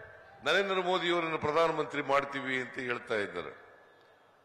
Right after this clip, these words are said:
ನಾನು ಅವರಿಗೆ ಪ್ರಶ್ನೆಯನ್ನ ಕೇಳ್ತೇನೆ, ಯಾವ ಪುರುಷಾರ್ಥಕ್ಕಾಗಿ ಬಿ ಜೆ ಪಿ ಅಧಿಕಾರಕ್ಕೆ ಬರಬೇಕು?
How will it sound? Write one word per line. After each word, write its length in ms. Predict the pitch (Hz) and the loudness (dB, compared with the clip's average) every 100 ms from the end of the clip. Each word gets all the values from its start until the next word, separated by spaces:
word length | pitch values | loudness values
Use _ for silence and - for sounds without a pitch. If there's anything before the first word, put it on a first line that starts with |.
| _ _ _ _ - - - _ _ - | _ _ _ _ -20 -20 -20 _ _ 2
ನಾನು 280 | 202 220 220 202 196 202 - - - - - - - - - - | 6 8 8 6 4 -2 -8 -14 -18 -20 -20 -20 -20 -20 -6 2
ಅವರಿಗೆ 340 | 190 202 196 196 | 2 4 0 0
ಪ್ರಶ್ನೆಯನ್ನ 540 | 196 - - 233 220 185 - | -2 -2 2 4 4 2 2
ಕೇಳ್ತೇನೆ, 500 | 170 165 156 127 139 185 - - - - - - - - - - 117 | 0 2 -2 0 2 0 -4 -12 -18 -20 -20 -20 -20 -20 -20 -12 4
ಯಾವ 320 | 151 214 247 247 - | 8 12 12 10 8
ಪುರುಷಾರ್ಥಕ್ಕಾಗಿ 1120 | 185 196 220 220 220 - - 175 170 156 190 196 - - - - - - - - | 4 4 8 8 8 2 4 6 6 6 2 2 -4 -16 -20 -20 -20 -20 -20 -8
ಬಿ 140 | 180 185 | -4 4
ಜೆ 140 | 180 | 4
ಪಿ 160 | 156 165 | 4 4
ಅಧಿಕಾರಕ್ಕೆ 640 | 170 139 - 151 139 - 160 | 4 4 4 4 4 -2 -2
ಬರಬೇಕು? 680 | 123 120 110 117 - 127 | 0 0 0 -2 -2 0